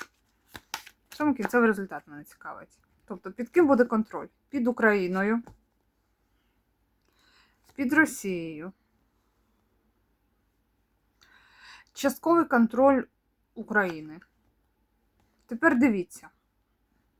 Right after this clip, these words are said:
Угу. Поїздки туди будуть, туди ще будуть приїжджати фахівці різні.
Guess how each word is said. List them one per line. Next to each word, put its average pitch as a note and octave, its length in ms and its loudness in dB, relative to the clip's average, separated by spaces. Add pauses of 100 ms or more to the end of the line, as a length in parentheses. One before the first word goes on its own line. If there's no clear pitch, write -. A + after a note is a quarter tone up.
(1900)
Угу. A3+ 460 0 (760)
Поїздки C4+ 480 0
туди B3 260 0
будуть, A3 380 0
туди G#3+ 220 -4
ще G#3+ 120 -10
будуть G#3 200 -2
приїжджати F3 1080 0 (360)
фахівці G#3+ 520 -4
різні. A3 460 -2